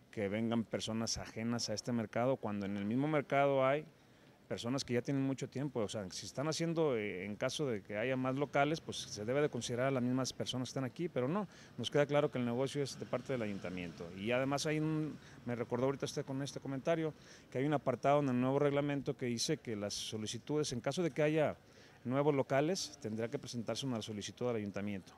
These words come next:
O sea, nuevos locales en, en, en el, o locales desocupados para que alguien los pueda ocupar. Este, había que presentar una solicitud al ayuntamiento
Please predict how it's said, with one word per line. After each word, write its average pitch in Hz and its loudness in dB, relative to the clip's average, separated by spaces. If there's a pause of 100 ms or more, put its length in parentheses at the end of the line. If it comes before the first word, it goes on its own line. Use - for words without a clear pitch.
O - -18
sea, 107 -4
nuevos 123 0
locales 123 -2
en, 107 -8
en, 90 -10
en 90 -10
el, 82 -10 (680)
o 107 -2
locales 120 0
desocupados 120 0
para 92 -2
que - -4
alguien 120 0
los 104 -4
pueda 120 -2
ocupar. 139 -2 (440)
Este, - -10
había 98 -2
que 120 -10
presentar 113 -2
una 120 -2
solicitud 104 -4
al 110 2
ayuntamiento 104 -2